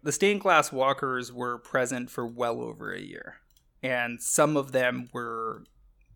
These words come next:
because they did things like, okay, this is a blue drop, so all the blue walkers will be available in it. I, there doesn't, there's no indication that that's what's happening with the slivers.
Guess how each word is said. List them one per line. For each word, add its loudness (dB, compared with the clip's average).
because 4
they 6
did 2
things -2
like, 0
okay, 2
this 0
is -4
a 0
blue -6
drop, 0
so -4
all 6
the -2
blue -4
walkers -4
will -6
be -4
available -4
in -4
it. -10
I, 2
there 4
doesn't, 4
there's 0
no 0
indication -4
that -2
that's 0
what's -6
happening -2
with -14
the -10
slivers. -12